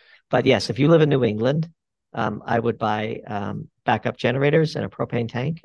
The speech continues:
and, uh, I would, uh, begin at home and protect my family accordingly.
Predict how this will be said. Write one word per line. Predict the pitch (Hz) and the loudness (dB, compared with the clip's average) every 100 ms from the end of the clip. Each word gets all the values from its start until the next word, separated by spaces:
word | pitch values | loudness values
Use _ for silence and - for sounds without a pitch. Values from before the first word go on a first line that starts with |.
| - | -10
and, | 107 98 107 | -8 -6 -6
uh, | 104 - | -6 -6
I | 110 | -6
would, | 107 104 | -6 -6
uh, | 107 110 | -8 -8
begin | 117 120 123 | -6 0 2
at | 113 | 2
home | 101 127 143 | 2 2 0
and | 113 | -2
protect | 110 120 117 | -6 -6 -6
my | 110 | -8
family | - 110 101 | -6 -6 -6
accordingly. | 95 - 98 104 104 | -8 -6 -6 -6 -8